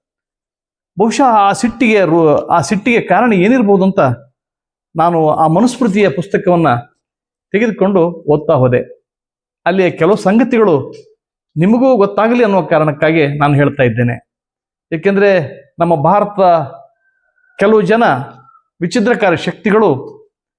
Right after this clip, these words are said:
ಮತ್ತೆ ನಮ್ಮ ಸಂವಿಧಾನ ಬದಲಿಸಿ ಮನುಸ್ಮೃತಿ ಜಾರಿಯಾಗಲಿ, ಮನುಸ್ಮೃತಿ ಜಾರಿಯಾಗಲಿ ಅಂತ ಒಂದೇ ಸಮಕ್ಕೂ ಗೆಬ್ಬಿಸ್ತಾ ಇದ್ದಾರೆ.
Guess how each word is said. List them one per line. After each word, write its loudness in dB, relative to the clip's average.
ಮತ್ತೆ -2
ನಮ್ಮ 0
ಸಂವಿಧಾನ 0
ಬದಲಿಸಿ -2
ಮನುಸ್ಮೃತಿ -2
ಜಾರಿಯಾಗಲಿ, 0
ಮನುಸ್ಮೃತಿ -2
ಜಾರಿಯಾಗಲಿ 0
ಅಂತ -6
ಒಂದೇ 0
ಸಮಕ್ಕೂ -6
ಗೆಬ್ಬಿಸ್ತಾ -6
ಇದ್ದಾರೆ. -4